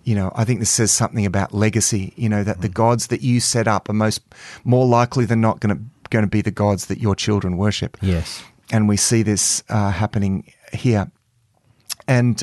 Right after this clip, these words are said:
Speaker 1: um, but there's a plot against him. There's, you know, there's, there's a civil war. Uh,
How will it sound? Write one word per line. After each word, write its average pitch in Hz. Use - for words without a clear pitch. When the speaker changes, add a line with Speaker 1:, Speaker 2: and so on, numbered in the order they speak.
Speaker 1:
um, 113
but 147
there's 143
a 131
plot -
against 113
him. 107
There's, -
you 131
know, 104
there's, 104
there's 110
a 98
civil 127
war. 110
Uh, 104